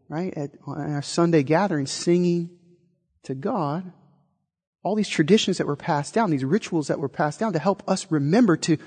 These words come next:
to connect. Our story is connected to the same story as the original people who experienced this. And so this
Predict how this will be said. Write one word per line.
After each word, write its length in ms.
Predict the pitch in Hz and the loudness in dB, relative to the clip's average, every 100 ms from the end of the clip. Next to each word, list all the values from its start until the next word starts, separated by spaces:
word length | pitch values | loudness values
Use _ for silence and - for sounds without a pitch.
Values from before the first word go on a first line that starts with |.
| - - | -12 -4
to 100 | 160 | -2
connect. 580 | - 196 160 165 - | 2 4 4 2 2
Our 220 | - 247 320 | 4 4 4
story 520 | - 156 135 135 135 - | 2 2 2 2 -2 -4
is 140 | - - | -2 0
connected 420 | - 196 202 180 | 4 4 2 0
to 80 | 170 | 0
the 60 | |
same 240 | 165 202 190 | 2 2 2
story 260 | - 175 | 2 2
as 60 | 151 | 2
the 160 | 156 147 | 2 2
original 800 | 139 180 180 175 156 156 147 - - | 4 4 6 4 4 4 2 -4 -12
people 260 | - 151 135 | -4 -2 0
who 140 | 143 | 0
experienced 600 | 127 - 131 123 123 - | 0 -4 -2 -2 -4 -10
this. 320 | 131 120 - _ _ _ _ _ _ _ _ _ _ _ _ _ _ _ _ _ _ _ _ _ _ _ _ _ _ _ _ - | -12 -12 -20 _ _ _ _ _ _ _ _ _ _ _ _ _ _ _ _ _ _ _ _ _ _ _ _ _ _ _ _ -2
And 100 | 160 | 2
so 120 | 196 | 4
this 280 | 202 - | 4 2